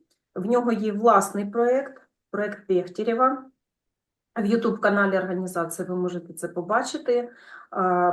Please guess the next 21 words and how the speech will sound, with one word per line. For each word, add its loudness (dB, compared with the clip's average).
проект 0
цей -2
заключається -4
в -14
тому, 2
що -4
у 0
кожної 0
дитини 0
є 0
певні 2
захоплення, 0
а 2
якщо 0
немає, 2
то -2
можуть -4
з'явитись. -4
Ось, 0
а, 4
е, 0